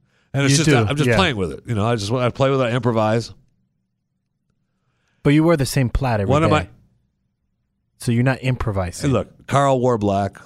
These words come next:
Speaker 1: Karl had the look, the ponytail and the, and the dark glasses and the fingerless gloves, way before Michael Jackson too, by the way.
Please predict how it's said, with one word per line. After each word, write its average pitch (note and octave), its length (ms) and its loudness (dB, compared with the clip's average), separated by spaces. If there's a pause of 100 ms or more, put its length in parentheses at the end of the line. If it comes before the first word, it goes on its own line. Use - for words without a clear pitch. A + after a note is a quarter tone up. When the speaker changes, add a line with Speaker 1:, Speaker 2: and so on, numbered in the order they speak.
(300)
Speaker 1:
Karl A#2 240 2
had A2+ 140 0
the G#2 80 -4
look, G2 360 -4 (540)
the - 80 -8
ponytail G#2 840 0
and F#2+ 80 -2
the, G2 240 -4
and F#2 80 -6
the F#2 80 -6
dark G2+ 240 -2
glasses G2 580 0
and F#2 80 -6
the F2+ 60 -6
fingerless G2 440 -2
gloves, F#2 480 -2
way F#2+ 280 0
before F2 240 -4
Michael D2+ 260 -4
Jackson D#2 380 -6
too, E2+ 140 -4
by C#2+ 160 -8
the D2 100 -10
way. C#2+ 140 -12